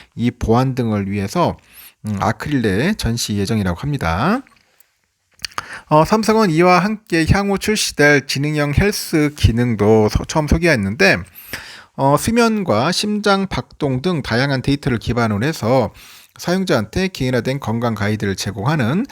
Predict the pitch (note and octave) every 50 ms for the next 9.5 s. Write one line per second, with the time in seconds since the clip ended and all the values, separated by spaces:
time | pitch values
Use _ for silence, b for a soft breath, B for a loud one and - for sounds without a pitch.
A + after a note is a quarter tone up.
0 | B B B B B - G#2 G2 G#2+ A#2+ C#3+ E3 E3+ - _ A2+ B2+ D#3+ - -
1 | D#3+ C#3+ C#3 C3 - - - - - - - D3+ B2 G2 A2+ D3 F3+ - - F#3
2 | D#3+ - - - B B B B B - A2 A2+ G#2+ G2+ - - D3+ F#3 F3+ B2
3 | G#2 - C#3 C#3 - E3+ D#3+ - - F#3 G3 G3 F#3+ F#3 E3+ E3+ E3 - B2+ C3
4 | C3 D#3 D3 D3 C3+ B2+ B2 C3 C3 B2 A#2+ A2+ - - A#2+ A2+ A2 - - E3
5 | - - C#3+ A#2+ - F3+ F3+ C3+ - E3 G3 E3 G#2+ F#2+ B B B B B B
6 | B B - B2+ B2+ D3 C#3 - - C3 C3+ C#3 C3 A#2+ A#2+ C#3+ F3 F#3+ F3 -
7 | - D3 - - - C#3+ - - - C3 A2+ A2 B2 F#3+ F3+ C#3+ A#2 - - F3+
8 | F3+ D#3+ D3+ E3+ F3+ E3 F#3+ F#3 - F#3+ E3+ D#3 C3 B2 A2+ G2+ G2 - - D3+
9 | D3+ C#3 B2 A#2+ - G#3+ A3+ A#3 B3